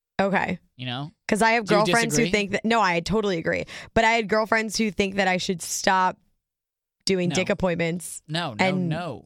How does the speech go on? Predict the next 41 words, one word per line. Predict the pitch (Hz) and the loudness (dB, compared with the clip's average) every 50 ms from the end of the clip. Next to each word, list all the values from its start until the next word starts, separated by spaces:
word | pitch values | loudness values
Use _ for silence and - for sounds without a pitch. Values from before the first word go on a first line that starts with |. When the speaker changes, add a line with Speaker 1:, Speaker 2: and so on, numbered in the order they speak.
| _ _ | _ _
Speaker 1:
stuff | - - - 202 180 165 - | -8 -2 0 0 0 0 0
like | 180 170 160 | -2 -2 0
that | 180 175 175 170 170 143 | 0 0 2 0 0 0
Speaker 2:
No. | 139 131 107 92 - | -2 -4 -6 -8 -4
Speaker 1:
if | - 180 - | -4 0 2
I | 185 185 | 2 2
go | 165 180 175 | 2 2 2
out | 170 170 160 - - | 2 0 0 -2 -2
on | 170 170 | -4 -4
a | 165 | -2
third | - - 175 165 | -2 -4 -4 -2
date | 160 180 226 - | -2 -2 -2 0
with | - 185 | -2 -2
him. | 175 165 165 180 180 | -2 -2 -2 -4 -4
Speaker 2:
Absolutely | 147 143 135 - 143 131 123 | -6 -6 -6 -6 -8 -8 -2
not. | 113 | -2
Speaker 1:
But | 233 214 | 0 2
then | 247 240 | 2 2
I | 240 | 2
have | 233 240 226 | 2 2 2
other | 277 330 302 | 2 2 2
girlfriends | 240 214 196 185 208 202 196 185 | 2 0 2 2 0 0 0 0
that | 202 196 | 0 0
are | 202 | 2
like, | 196 190 156 | 0 0 0
"No, | 175 185 208 226 208 190 185 185 - - - | 0 0 2 2 2 0 0 -2 -4 -6 -6
that | - 175 185 165 | -2 -2 0 0
means | 175 185 175 156 151 | 0 -2 -4 -4 -2
nothing. | 165 175 196 - - 165 160 160 170 185 180 - _ _ _ _ _ | -2 -2 -2 0 -2 -2 -2 -2 -2 -4 -8 -10 _ _ _ _ _
It's | - 165 - - | -6 -6 -4 -2
not | 180 175 170 175 175 | -2 0 0 0 0
a | 170 | 0
big | 180 170 156 | -2 -4 -2
deal | 147 175 190 190 170 165 165 170 185 - _ _ _ _ _ _ _ _ _ _ | -2 -2 0 0 0 0 -2 -4 -6 -8 _ _ _ _ _ _ _ _ _ _
at | - 180 | 0 2
Speaker 2:
Right. | 185 170 | 2 2
Speaker 1:
all." | 165 180 170 - - 185 180 - _ _ _ _ _ _ | 2 0 0 -2 -2 -4 -6 -10 _ _ _ _ _ _
Speaker 2:
Now, | 165 165 165 165 180 185 180 165 156 156 147 - - | -14 -10 -8 -4 -4 -2 0 0 0 -2 -4 -10 -10
if | 165 165 - - 160 | -10 -10 -10 -10 -14
you, | 147 151 156 170 190 196 208 208 208 - - | -14 -12 -10 -8 -6 -4 -4 -6 -6 -8 -10
if | 170 156 - | -12 -12 -12